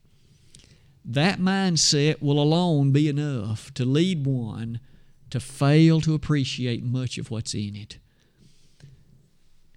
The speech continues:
It is an indictment of God to think that He would put a book in the Bible which cannot, even with our best effort, be understood.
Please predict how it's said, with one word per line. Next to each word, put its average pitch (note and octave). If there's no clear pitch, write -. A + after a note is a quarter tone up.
It G3+
is D3+
an C#3
indictment D3
of D#3+
God C3
to E3
think F#3+
that D3
He E3
would D#3+
put -
a C#3+
book D#3
in G3
the G3+
Bible C3
which -
cannot, F#3+
even G3+
with D#3
our F3
best E3+
effort, C3+
be B2
understood. A2+